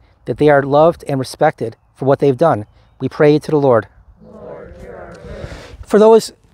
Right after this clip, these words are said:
fighting today on the front lines around the world, not only overseas and, and in combat of all sorts, but those fighting on the front lines of our, our covid nineteen pandemic, a different kind of battle,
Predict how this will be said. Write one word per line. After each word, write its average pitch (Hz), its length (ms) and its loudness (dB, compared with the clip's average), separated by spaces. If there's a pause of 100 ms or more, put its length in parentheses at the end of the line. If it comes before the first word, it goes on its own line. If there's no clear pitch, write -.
(100)
fighting 196 360 0
today 208 280 -2
on 185 80 0
the 170 40 -4
front 196 260 -4
lines 156 360 -2
around 151 260 0
the 160 80 -2
world, 151 360 2 (580)
not 160 160 0
only 170 160 4
overseas 156 640 0
and, 131 220 -6 (720)
and 135 400 -2 (1700)
in 135 140 0
combat 160 500 2 (140)
of 156 160 -2
all 160 140 4
sorts, 135 360 -4 (340)
but 151 100 -8
those 175 240 2
fighting 170 420 0 (440)
on 151 100 -2
the 156 60 -2
front 190 240 -2
lines 160 340 0
of 151 80 -2
our, 139 220 2 (420)
our 143 120 -4
covid 160 280 0
nineteen 160 380 -2
pandemic, 151 560 -2 (420)
a 139 80 -4
different 175 320 -2
kind 175 280 0
of 147 80 0
battle, 139 380 2